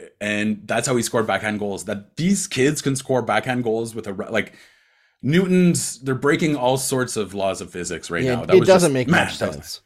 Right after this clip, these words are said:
Speaker 2: But
Speaker 1: no,
Speaker 2: yeah, to me,
Speaker 1: no.
Speaker 2: it was vintage Sidney Crosby, right? And I said that on Twitter, and I was like, you know, not many guys could, uh, nail, like
Speaker 1: Are you saying he's better than Crosby? <laughs> How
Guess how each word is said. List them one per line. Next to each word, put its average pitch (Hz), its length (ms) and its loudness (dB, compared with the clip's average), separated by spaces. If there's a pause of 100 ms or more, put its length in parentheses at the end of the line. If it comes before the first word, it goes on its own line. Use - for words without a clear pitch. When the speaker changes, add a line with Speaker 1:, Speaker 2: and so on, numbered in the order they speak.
(100)
Speaker 2:
But 120 140 -2
Speaker 1:
no, 127 60 2
Speaker 2:
yeah, 127 160 0
to 180 160 2
me, 180 100 6
Speaker 1:
no. 220 60 8
Speaker 2:
it - 40 10
was 165 100 8
vintage 139 420 0
Sidney 117 280 -4
Crosby, 92 440 -4
right? 101 300 -6
And 120 160 -4
I 117 60 -2
said 156 180 0
that 139 100 2
on 131 140 0
Twitter, 120 460 0
and 98 140 -4
I - 420 -20
was 107 100 -6
like, 123 80 -6
you 135 80 0
know, 131 60 2
not 139 160 0
many 139 120 2
guys 120 300 0
could, 110 400 -4
uh, 107 320 0 (500)
nail, 135 520 2
like 131 180 -2 (260)
Speaker 1:
Are 160 120 4
you 247 160 10
saying 254 280 8
he's 240 160 8
better 247 280 6
than 226 140 8
Crosby? 220 420 6
<laughs> - 20 8
How 226 80 8